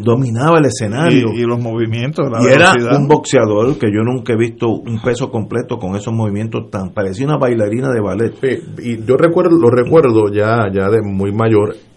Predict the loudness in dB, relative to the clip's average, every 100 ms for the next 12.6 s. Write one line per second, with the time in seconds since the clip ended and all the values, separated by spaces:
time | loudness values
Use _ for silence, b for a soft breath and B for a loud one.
0 | -8 -6 -4 -4 -2 -4 -4 -4 -2 0
1 | 0 2 2 0 -2 -2 -4 -6 -12 _
2 | b b b b -8 -4 -4 -2 -2 0
3 | -2 0 2 4 4 4 2 -2 -6 -6
4 | -6 -8 -10 -8 -8 -4 -4 -2 -2 -2
5 | -2 -2 -2 -4 -8 -12 -10 -8 -6 -4
6 | -2 0 0 -2 -4 -6 -6 -6 -6 -6
7 | -2 -2 -2 -8 -10 -10 -8 -6 -2 4
8 | 4 6 4 4 0 -2 0 2 2 0
9 | 2 2 2 2 4 4 4 4 2 2
10 | 0 0 -4 -4 -4 -2 0 0 -2 -6
11 | -6 -4 -4 -4 -4 -4 -2 -2 -2 -2
12 | 0 -2 -4 -4 -6